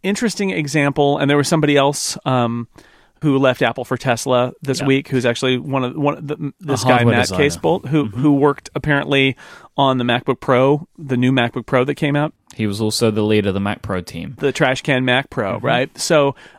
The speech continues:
Speaker 1: um, I think there's a bigger question that we've talked about before about brain drain at Apple. And my first thought, and, and, uh, I read a, Ben Thompson at Stratechery wrote a, a piece last week about,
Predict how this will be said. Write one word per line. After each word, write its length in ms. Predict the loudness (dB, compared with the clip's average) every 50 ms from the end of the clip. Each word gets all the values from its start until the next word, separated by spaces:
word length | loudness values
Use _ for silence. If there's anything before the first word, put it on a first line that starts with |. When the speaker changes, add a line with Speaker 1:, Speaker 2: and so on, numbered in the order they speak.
| _ -2
Speaker 1:
um, 460 | -2 0 0 0 0 -2 -6 -8 _ _ _ _ -2
I 100 | -2 -2
think 380 | -2 -2 -2 -2 -2 -2 -6 -8 -2
there's 240 | 2 2 2 4 4
a 80 | 2
bigger 440 | 0 0 -2 0 0 2 2 2 0
question 320 | 2 2 2 2 2 0 -2
that 60 | 0
we've 120 | 0 0
talked 220 | 0 0 0 0 2
about 180 | 0 0 0
before 380 | 0 -4 -4 -2 0 0 2 2
about 400 | 0 2 2 2 2 2 0 -4
brain 340 | -6 -4 -2 0 0 0 0
drain 240 | 2 2 2 2
at 80 | 2 0
Apple. 460 | 0 0 -2 0 -2 -2 -2 -4 -8 _ -20 -20 -20 -20 _ _ _ -2
And 600 | 0 2 2 2 2 2 2 0 0 -2 -6 -6
my 400 | -6 -6 -6 -2 0 2 2 2
first 380 | 2 2 2 0 0 0 0 0
thought, 280 | 2 2 2 2 0 0
and, 280 | -2 -4 -2 -2 -4 -4
and, 260 | -4 -4 -2 -2 0
uh, 200 | 2 2 2 2 2
I 100 | 0 0
read 220 | 2 2 2 4
a, 200 | 2 2 2 0
Ben 240 | 0 0 0 0 0
Thompson 480 | 0 0 0 0 0 -2 -2 -2 -4
at 80 | -6 -8
Stratechery 580 | -10 -14 -12 -6 -6 -6 -4 -2 -4 -2 -2 -2
wrote 160 | -2 -2 -2
a, 180 | -2 -2 -4 -6 _ -20 -20 -20 _ -10
a 100 | -10 -8
piece 300 | -2 -2 -2 -2 0 0
last 280 | 0 0 0 -2 -2
week 180 | -6 -6 -4 -6
about, 380 | -8 -6 -4 -4 -4 -6 -6